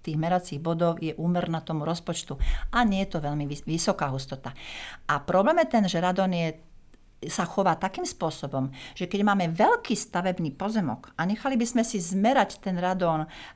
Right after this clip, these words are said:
iba v jeho jednom rohu a v druhom už nie, tak by sme o tom druhom rohu nič nevedeli. Môže sa stať, že zmeráme pozemok veľký stavebný a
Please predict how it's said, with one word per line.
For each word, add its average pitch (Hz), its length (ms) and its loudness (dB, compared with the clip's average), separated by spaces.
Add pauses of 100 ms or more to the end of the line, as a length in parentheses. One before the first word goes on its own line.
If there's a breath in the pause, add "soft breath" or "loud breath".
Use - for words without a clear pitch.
(340)
iba 196 240 6
v 170 160 -4
jeho 190 320 0
jednom 240 400 4
rohu 175 480 2 (460 loud breath)
a 160 160 4
v 160 160 2
druhom 262 240 6
už 202 160 4
nie, 226 400 2
tak 190 160 -4
by 208 80 0
sme 226 160 2
o 220 40 -2
tom 196 120 2
druhom 185 240 0
rohu 180 240 0
nič 175 240 0
nevedeli. 139 480 -4 (240 loud breath)
Môže 196 240 -2
sa 233 80 4
stať, 233 320 0
že 196 80 0
zmeráme 233 480 6
pozemok 202 480 4
veľký 180 400 2
stavebný 180 720 2
a - 80 -2